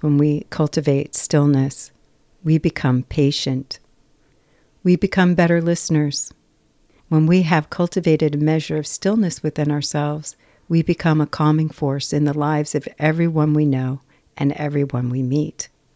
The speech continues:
The quality of our practice becomes a physical sensation that is carried along with us, and it is felt in a genuinely beneficial way by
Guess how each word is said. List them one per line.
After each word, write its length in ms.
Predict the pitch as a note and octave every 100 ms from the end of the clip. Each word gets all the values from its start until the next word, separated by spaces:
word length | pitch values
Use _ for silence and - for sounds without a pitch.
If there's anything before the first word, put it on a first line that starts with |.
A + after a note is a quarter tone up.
| _ _ _ _ _
The 80 | D#3+
quality 560 | - - D3+ F3 E3 D3
of 120 | C#3+
our 100 | C#3+
practice 580 | - G3+ G3+ - C#3+ -
becomes 480 | D#3 - D#3 D#3
a 60 | -
physical 520 | - F#3+ F#3 F#3+ F#3+
sensation 840 | - F3 E3 - E3+ E3 - C3+ C3 _ _ _ -
that 140 | A2+
is 180 | E3 -
carried 360 | - D#3+ E3+
along 380 | F#3 E3+ D#3+ E3
with 180 | D#3+ -
us, 340 | D3 D3 - - _ -
and 140 | D#3+
it 100 | D#3
is 220 | D3+ D3 -
felt 340 | E3+ D#3+ -
in 140 | E3
a 80 | D3
genuinely 720 | C#3 D3+ D3 E3 F3 F3 F3
beneficial 640 | F3+ - C#3+ D3+ - - E3
way 280 | D#3+ D3 C#3
by 260 | C#3+ D3+